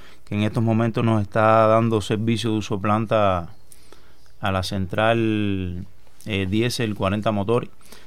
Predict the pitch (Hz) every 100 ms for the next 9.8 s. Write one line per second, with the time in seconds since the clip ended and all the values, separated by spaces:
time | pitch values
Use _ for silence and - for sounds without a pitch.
0 | - - 95 113 107 117 107 113 107 113
1 | 104 98 113 113 - 101 98 98 104 113
2 | 123 127 - - - - - - - -
3 | - - - - - 120 143 104 95 98
4 | 107 - 101 - 117 123 120 - - -
5 | - - - - - - 117 107 101 98
6 | 95 92 95 - - - - - - -
7 | - - - - - 104 104 113 117 117
8 | 113 110 107 104 98 - 104 101 110 113
9 | 117 110 104 98 95 90 90